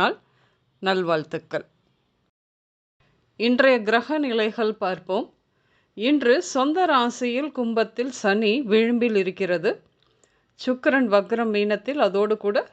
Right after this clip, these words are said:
ராகுவும் புதனும் மீனத்தில். அதே மீனத்தில் சூரியன் விளிம்பில் இருக்கிறது. ரிஷபத்தில் குரு, மிதுனத்தில் செவ்வாய், கன்னியில் கேதுவோடு சந்திரன். குருவும்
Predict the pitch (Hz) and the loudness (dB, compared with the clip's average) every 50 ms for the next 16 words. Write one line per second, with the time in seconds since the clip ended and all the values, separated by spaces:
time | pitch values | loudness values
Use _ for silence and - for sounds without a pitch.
0 | _ - 190 185 185 185 190 190 - 214 208 214 208 202 185 185 180 185 185 240 | _ -8 0 2 2 2 2 0 -2 -4 -4 -2 -2 -2 -2 0 0 0 -2 -2
1 | 320 311 240 196 185 185 180 185 - 170 151 - - _ _ _ _ - 175 180 | -2 -2 -2 0 0 -2 -2 -4 -4 -6 -6 -6 -10 _ _ _ _ -10 -8 0
2 | 185 220 269 320 294 285 262 254 254 262 247 - 220 202 254 320 - _ _ - | 2 4 4 4 2 0 0 0 0 0 2 2 0 0 0 -2 -10 _ _ -20
3 | - - 247 247 269 277 247 220 226 269 269 214 190 196 208 220 233 226 247 214 | -6 -2 0 0 2 2 2 2 2 2 0 0 0 0 2 2 2 2 0 0
4 | 202 190 156 175 156 - 160 156 151 139 143 - - _ _ _ _ _ _ _ | 0 0 0 -2 -4 -4 -4 -4 -4 -6 -8 -12 -14 _ _ _ _ _ _ _
5 | _ _ _ _ _ _ _ - 170 214 202 - 254 220 202 214 208 - 190 180 | _ _ _ _ _ _ _ -6 -2 0 2 4 4 4 4 2 0 0 -2 -4
6 | 175 165 185 208 208 208 214 359 - - _ - 190 208 202 240 247 262 254 254 | -2 0 2 4 4 4 2 2 -2 -8 _ -6 -6 -4 -2 0 0 -2 -2 -2
7 | - 254 254 226 - - 247 214 185 175 180 202 254 339 415 - _ - - 226 | -2 -2 -2 -2 -2 0 0 0 0 0 0 0 0 0 0 -4 _ -6 -2 -2
8 | 220 240 269 294 311 285 240 247 302 359 - _ - 262 247 262 285 262 294 277 | 0 0 2 2 2 2 2 0 0 -2 -6 _ -2 0 2 2 2 0 0 2
9 | 233 208 202 196 254 262 - - 208 175 170 165 151 151 - - _ _ _ _ | 4 2 2 2 0 -4 -4 -4 -4 -4 -4 -4 -4 -6 -8 -10 _ _ _ _
10 | _ _ _ _ _ _ _ _ _ _ _ _ 160 151 180 214 233 254 277 254 | _ _ _ _ _ _ _ _ _ _ _ _ -6 0 2 4 4 4 4 2
11 | 254 330 | 0 0